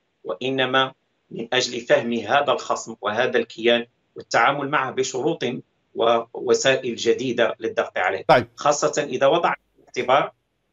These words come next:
Speaker 1: أن
Speaker 2: مم.
Speaker 1: مثلا في حالة المغرب الآن خلال علاقته مع إسرائيل، يعني، بالنسبة له كما سمعتم في ال-، في وسائل الإعلام الفرنسية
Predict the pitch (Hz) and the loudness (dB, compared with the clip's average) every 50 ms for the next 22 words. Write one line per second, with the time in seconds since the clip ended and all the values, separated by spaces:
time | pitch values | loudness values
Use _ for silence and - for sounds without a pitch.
0 | _ _ 131 127 135 135 127 156 151 - 151 135 135 131 - - - - - 151 | _ _ -6 -4 -2 0 0 -2 0 0 0 -2 -2 -4 -8 -10 -8 -4 -2 0
1 | 156 143 - - - 117 120 139 135 120 113 117 - _ _ _ 127 120 117 - | 0 0 -4 -4 -6 -4 -4 -4 -4 -4 -8 -10 -12 _ _ _ -8 -8 -4 -2
2 | 101 98 - - - 113 110 110 113 117 113 98 101 110 123 - - 151 151 - | -4 -4 -4 -4 -8 -4 -2 -2 0 0 0 -2 -2 -4 -4 -4 -4 -4 -4 -4
3 | 131 117 117 117 123 120 117 - 120 - - 110 113 - - 139 143 143 - _ | -6 -6 -2 -2 -2 -2 -2 -6 -8 -6 -2 -2 -2 -2 -2 -6 -8 -8 -10 _
4 | _ _ _ _ _ _ _ _ _ _ 107 107 123 123 117 120 123 131 131 - | _ _ _ _ _ _ _ _ _ _ 0 2 2 4 2 2 -2 -4 -6 -8
5 | - - 117 120 131 135 135 - - 131 - - 131 127 135 147 143 - - 120 | -6 -4 -4 -2 -2 -4 -6 -4 -4 -4 -4 -2 0 2 2 2 2 2 -2 -2
6 | 113 123 127 117 - - 113 131 123 120 - 131 117 120 - 110 104 101 101 101 | 0 0 -2 -2 -2 -2 0 0 0 -2 -4 -8 -10 -8 -10 -10 -10 -10 -8 -4
7 | 101 98 95 98 104 107 117 107 - - - - 113 110 - - - - 117 117 | -2 -2 0 0 -2 -4 -4 -6 -8 -10 -4 -2 -2 0 0 0 0 0 -2 -2
8 | 113 - - 104 92 92 117 120 113 113 - - - 107 101 104 98 - - 127 | -2 -2 -4 -4 -2 0 2 2 0 0 -4 -4 -2 -2 -2 -2 -4 -6 -4 0
9 | 127 131 143 147 | 0 0 0 0